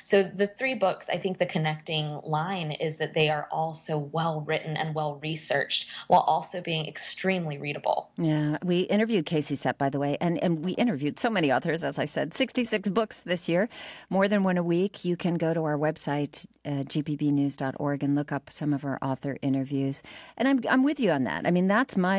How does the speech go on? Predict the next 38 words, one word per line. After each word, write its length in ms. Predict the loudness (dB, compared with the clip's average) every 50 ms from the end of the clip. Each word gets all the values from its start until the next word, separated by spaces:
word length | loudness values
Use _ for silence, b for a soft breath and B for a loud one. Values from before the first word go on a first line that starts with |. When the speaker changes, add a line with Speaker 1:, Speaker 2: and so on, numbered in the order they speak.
| 2 0
Speaker 2:
draw 240 | 0 2 2 2 2
for 180 | 0 -2 -4
true 220 | -4 -2 -2 -2 -2
crime. 340 | 0 0 0 2 2 2 0
It's 180 | -2 -4 -4 -4
the 100 | -4 -2
reporting 680 | 0 0 -2 -2 -4 -2 -2 0 0 0 0 -2 -2
and 160 | 0 0 -2 0
how 260 | 0 0 0 0 0
the 140 | -2 -2 -4
reporting 560 | -4 -6 -4 -2 0 0 2 2 0 0 0 -2
is 200 | -2 -4 -2 0
done. 380 | 2 2 4 4 2 2 0 B B B B B B B B B B B -4
But 120 | 0 2
on 160 | 4 4 6
another 600 | 6 4 4 4 4 4 6 6 6 6 6 4
front, 500 | 2 -2 0 2 2 4 4 2 2 0
we've 160 | -2 -4 0 2
got 220 | 2 0 2 2
those 260 | 2 2 2 2 0
who 100 | -2 0 2
are 100 | 2 2
looking 420 | 2 0 0 0 0 0 0 0
for 480 | 0 2 2 2 4 4 2 2 0 -2
something 600 | -2 -2 -2 0 -2 -2 0 0 -2 0 0 0 0
interesting 540 | 0 0 2 0 -2 0 2 2 4 4 4
when 120 | 4 4
they're 100 | 4 2
traveling 400 | 2 2 0 2 2 2 0 0
for 100 | 2 2
the 80 | 0 2
holidays 540 | 2 2 2 2 2 2 2 2 2 0
or 100 | -2 0 0
otherwise. 720 | 0 0 2 2 2 2 2 2 2 2 2 0 0 0
And 240 | 2 2 2 0 0
Charles, 480 | 0 2 4 4 4 4 4 2 0
you 80 | 0 0
suggest 420 | 0 -2 0 0 0 0 0 -2